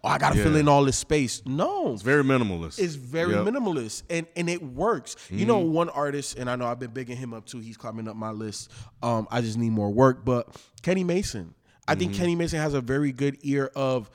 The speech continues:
Speaker 1: "Let me not overdo this. Let me add my thing and let the beat do what it does," you know?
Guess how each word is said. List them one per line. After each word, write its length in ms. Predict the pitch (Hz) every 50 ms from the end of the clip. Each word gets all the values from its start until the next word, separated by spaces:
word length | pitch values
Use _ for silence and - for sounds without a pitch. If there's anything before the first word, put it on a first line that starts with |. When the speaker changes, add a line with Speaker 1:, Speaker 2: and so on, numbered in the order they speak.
| - _ _ _ _
Speaker 1:
"Let 140 | - 156
me 80 | 185 214
not 200 | 214 202 190 -
overdo 440 | 170 175 165 160 147 131 143 165 156
this. 340 | 113 92 85 - - - - _ _ _ _ -
Let 120 | 107 127
me 160 | 151 165 160
add 280 | - - 165 170 175 170
my 200 | 170 170 170 170
thing 440 | 170 - 175 180 180 180 180 180 175
and 260 | 160 147 135 139 127 -
let 240 | - 143 160 160 -
the 40 | 170
beat 440 | 143 127 151 175 180 185 202 165 151
do 100 | 165 180
what 200 | 170 170 165 160
it 100 | 156 151
does," 480 | 160 165 - 147 113 90 - - - _ _
you 160 | 123 131 135
know? 240 | 135 139 147 147